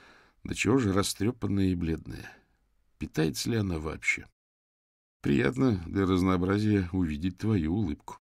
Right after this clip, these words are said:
как бы между делом заметил Бернард. «Знаешь, что самое прекрасное?» Ханна ухмыльнулась. «Общественные туалеты.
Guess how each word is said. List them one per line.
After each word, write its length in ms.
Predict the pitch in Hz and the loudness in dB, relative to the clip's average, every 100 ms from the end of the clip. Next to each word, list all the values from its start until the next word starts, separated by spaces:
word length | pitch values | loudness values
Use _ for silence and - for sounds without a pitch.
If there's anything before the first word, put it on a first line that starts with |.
| _ _ - | _ _ -4
как 180 | 82 76 | -4 -2
бы 140 | 76 | 0
между 320 | 87 82 78 | 0 0 -2
делом 420 | 73 92 110 104 | -2 0 0 -2
заметил 460 | 78 82 78 - 78 | -2 -2 -4 -6 -8
Бернард. 560 | 50 - 60 53 - - _ _ _ _ _ _ _ _ | -8 -12 -12 -18 -20 -20 _ _ _ _ _ _ _ _
«Знаешь, 480 | - 123 147 107 - - - | -2 2 2 0 -8 -16 -14
что 400 | - - 98 101 - | -10 -2 -2 -2 -6
самое 340 | - 160 156 | -2 0 0
прекрасное?» 720 | - 143 - - - - - _ _ | -2 -10 -10 -10 -12 -14 -20 _ _
Ханна 300 | - 76 73 | -8 -6 -6
ухмыльнулась. 720 | 71 78 76 78 - - - _ _ _ _ _ | -6 -6 -6 -10 -14 -18 -20 _ _ _ _ _
«Общественные 1160 | - 92 - - 165 - - 127 113 98 98 90 - | -6 -4 -2 -2 -2 -4 -6 -6 -6 -6 -8 -8 -12
туалеты. 540 | 78 71 71 - - | -10 -8 -10 -14 -20